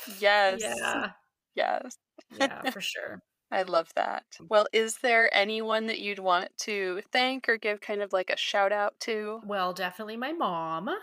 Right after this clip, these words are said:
Speaker 2: for putting me in the art school when I was in fourth grade. Thank
Speaker 1: Mm.
Speaker 2: you. My husband for supporting and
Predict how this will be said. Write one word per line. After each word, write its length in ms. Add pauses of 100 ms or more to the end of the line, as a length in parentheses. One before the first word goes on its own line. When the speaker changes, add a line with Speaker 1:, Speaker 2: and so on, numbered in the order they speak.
(260)
Speaker 2:
for 140
putting 240
me 80
in 60
the 60
art 220
school 300
when 100
I 80
was 160
in 80
fourth 320
grade. 380 (200)
Thank 320
Speaker 1:
Mm. 40
Speaker 2:
you. 300 (140)
My 160
husband 840 (160)
for 720 (1900)
supporting 1080
and 640